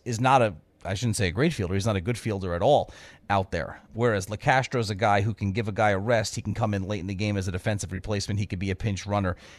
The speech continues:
He's more your prototypical fourth or fifth outfielder. So unfortunately, Andujar sent back down. Clark Schmidt sent back down as well.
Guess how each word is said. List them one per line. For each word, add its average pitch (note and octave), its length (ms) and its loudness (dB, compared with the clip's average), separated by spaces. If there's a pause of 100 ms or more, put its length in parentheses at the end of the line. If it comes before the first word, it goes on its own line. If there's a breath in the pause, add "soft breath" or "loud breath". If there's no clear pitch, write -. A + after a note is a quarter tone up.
He's B2 380 -2
more G#2+ 180 2
your G2 120 0
prototypical G2 680 0
fourth G#2 440 -4
or G2+ 140 0
fifth F#2+ 300 -4
outfielder. F#2+ 460 0
So A2 180 -2
unfortunately, B2+ 500 0
Andujar A#2+ 380 2
sent A2 220 0
back G#2 200 2
down. A2 200 2 (320 loud breath)
Clark C#3+ 280 4
Schmidt D3 360 0
sent B2 280 0
back A2 240 4
down A#2 260 2
as G2 120 -2
well. A#2+ 240 4